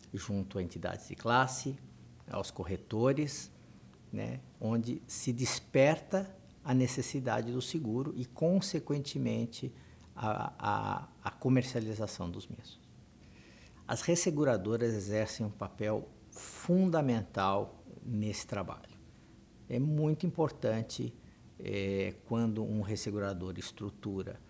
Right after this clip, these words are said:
a par-, uma parte adequada das, das, dos contratos de resseguro e principalmente através de transferência de tecnologia em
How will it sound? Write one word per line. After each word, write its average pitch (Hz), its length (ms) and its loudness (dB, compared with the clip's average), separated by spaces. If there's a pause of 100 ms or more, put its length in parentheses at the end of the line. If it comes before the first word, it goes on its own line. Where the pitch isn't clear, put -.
(960)
a 107 100 -4
par-, - 380 0
uma 110 220 0
parte - 760 -4
adequada 120 960 0 (220)
das, - 640 -6
das, 101 520 -10
dos 110 140 -8
contratos 104 520 -4
de 104 80 -6
resseguro 107 640 -4 (560)
e 143 140 0
principalmente 135 1040 0
através 95 840 -2 (320)
de 107 120 -2
transferência 107 880 -2
de 98 100 -2
tecnologia 95 1120 -4
em 92 360 -4